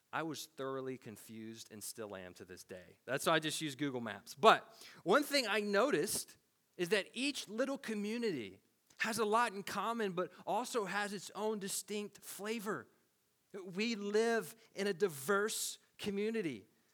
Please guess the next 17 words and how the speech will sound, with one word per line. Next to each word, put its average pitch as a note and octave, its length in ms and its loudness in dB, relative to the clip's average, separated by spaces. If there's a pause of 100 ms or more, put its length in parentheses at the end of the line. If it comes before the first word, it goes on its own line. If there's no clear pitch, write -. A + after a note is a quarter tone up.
(960)
And F#3+ 100 0
the F#3+ 80 2
leadership G#3 680 0
of E3+ 100 -6
Blue G#3+ 160 -2
Valley G#3 280 2
Baptist G3 440 0
wisely G3+ 540 -2
saw A#3 500 0
this F3 160 -2
diversity E3+ 580 -4
as E3+ 140 -8
a F3+ 40 -8
good D#3 260 -6
challenge D3 460 -8
to F3+ 100 -10
have. A3+ 320 -8